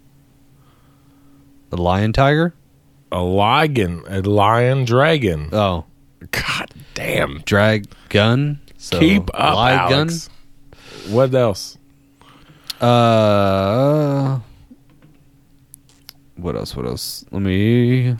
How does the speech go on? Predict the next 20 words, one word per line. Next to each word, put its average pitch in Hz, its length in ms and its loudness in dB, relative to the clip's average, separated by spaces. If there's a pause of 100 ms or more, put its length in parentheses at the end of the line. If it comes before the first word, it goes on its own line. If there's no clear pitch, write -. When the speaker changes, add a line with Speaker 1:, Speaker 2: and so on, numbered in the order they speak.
(1400)
Speaker 1:
I 107 60 0
mean, 120 140 4
for 131 120 0
the 120 60 2
most 123 220 2
part, 117 300 2
they, 110 420 2 (500)
uh, 95 480 2 (1600)
I 117 80 2
know, 123 340 6
like, 101 380 0 (300)
building 117 300 4
up 110 160 0
to 104 200 2
it, 104 200 0
they 90 120 -4
clean 123 320 0
up, 113 380 2 (640)
shopping. 101 760 0 (840)
Uh, 90 500 0